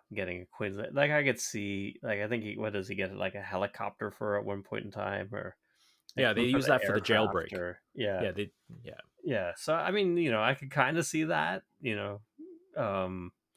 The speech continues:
Speaker 1: he had to call in a few favors or whatever, but a Quinjet is just, is just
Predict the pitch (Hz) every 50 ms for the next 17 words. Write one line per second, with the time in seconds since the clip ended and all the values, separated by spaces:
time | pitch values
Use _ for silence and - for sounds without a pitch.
0 | _ _ _ _ _ _ _ _ _ _ _ _ _ _ 113 107 98 104 - -
1 | 113 104 104 98 98 - - 110 98 - - - 113 104 98 107 110 107 101 107
2 | 113 110 107 104 104 110 113 107 110 107 110 - - - 190 214 196 143 113 98
3 | 98 90 85 90 - - _ _ _ _ 127 110 95 95 - - 101 90 - -
4 | - 233 254 _ - 117 101 95 92 - - - - - 95 - - - -